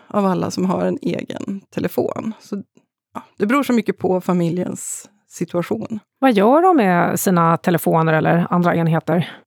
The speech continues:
Speaker 1: Alltså, det är väldigt individuellt såklart, men om man ska försöka generalisera så handlar det mycket om att umgås. Eh, en, ett behov som vi har även utanför nätet, att man uppfyller den typen av behov. Eh, man lär sig mycket.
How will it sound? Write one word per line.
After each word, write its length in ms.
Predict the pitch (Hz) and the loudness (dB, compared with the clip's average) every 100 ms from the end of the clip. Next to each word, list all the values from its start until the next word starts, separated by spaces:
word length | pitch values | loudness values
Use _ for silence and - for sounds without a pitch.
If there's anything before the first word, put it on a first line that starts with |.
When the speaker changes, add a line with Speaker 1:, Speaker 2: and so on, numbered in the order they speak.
| - | -2
Speaker 1:
Alltså, 160 | 233 | 0
det 100 | 240 | 2
är 40 | 247 | 2
väldigt 600 | 233 185 185 - - - _ - - | 0 0 -2 -4 -20 -20 _ -20 0
individuellt 560 | 226 202 190 214 233 | 2 4 2 2 0
såklart, 300 | - 208 180 | -4 0 0
men 140 | 214 208 | 2 2
om 80 | |
man 120 | 208 196 | 2 0
ska 140 | 202 | -2
försöka 340 | 196 202 208 | -2 -2 0
generalisera 800 | 190 202 196 196 202 269 269 247 | 0 2 2 0 0 0 2 0
så 100 | 220 | 0
handlar 300 | 220 226 190 | 0 2 2
det 60 | 190 | 2
mycket 260 | 196 - 185 | 0 0 0
om 100 | 180 | 0
att 360 | 175 _ - - - - - - | -2 _ -20 -20 -20 -20 -20 -4
umgås. 720 | - 214 190 190 285 - - _ _ _ _ | 0 2 4 4 2 -4 -14 _ _ _ _
Eh, 120 | - - - - - | -4 -4 -4 -6 0
en, 200 | 208 - | 0 2
ett 220 | 196 - | -2 0
behov 300 | 220 208 202 | 0 0 -2
som 340 | 233 226 202 190 | -2 -2 0 2
vi 60 | |
har 340 | 190 185 190 - | 2 2 0 0
även 340 | 175 175 175 | -2 0 -2
utanför 400 | 185 170 185 190 | -2 -2 -2 0
nätet, 480 | 233 220 - 302 302 | -2 -2 -2 -4 -2
att 120 | 214 | -4
man 160 | 190 175 | -2 -4
uppfyller 560 | - - 202 208 214 | -6 -6 -2 0 -2
den 320 | 202 202 208 233 | -4 -2 -2 0
typen 340 | 220 214 214 | -2 -4 -4
av 100 | 208 | -4
behov. 340 | 196 202 220 247 - - - - - - _ _ _ | -2 0 -2 -4 -16 -20 -20 -20 -20 -20 _ _ _
Eh, 400 | 214 196 180 180 | 0 2 2 2
man 360 | 170 202 220 247 | 0 0 2 2
lär 180 | - 185 | 2 0
sig 180 | - 240 | 0 0
mycket. 340 | 247 226 277 | 0 0 -2